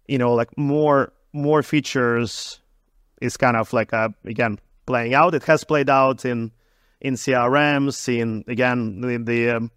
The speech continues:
kind of, like, it's sort of communication. We went from telephones to now, like, you know, like, integrated sort of, like, uh, video conferencing, podcasting tools like, like, like this one. And, uh,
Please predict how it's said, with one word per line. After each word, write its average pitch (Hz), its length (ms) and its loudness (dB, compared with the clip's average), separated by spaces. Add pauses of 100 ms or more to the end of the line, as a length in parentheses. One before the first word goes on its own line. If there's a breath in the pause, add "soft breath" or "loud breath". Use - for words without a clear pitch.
(720)
kind 117 140 0
of, 110 160 -4
like, 120 160 -2 (720)
it's 110 200 -14
sort 120 160 0
of 110 80 -2
communication. 120 920 -2
We 117 80 0
went 117 200 -2
from 120 160 -4
telephones 117 680 0
to 117 100 -4
now, 113 200 0
like, 110 220 -4 (180)
you - 80 -8
know, 113 120 -2
like, 110 180 -4
integrated 113 840 -2 (760)
sort 110 260 -6
of, 110 180 -4
like, 113 180 0
uh, 110 500 0 (100)
video 117 340 0
conferencing, 110 1040 -2
podcasting 110 720 -4
tools 110 380 -4
like, 110 220 -2
like, 110 220 -2
like 117 200 -4
this 135 240 -2
one. 110 280 -4
And, 110 120 -4
uh, 107 140 -6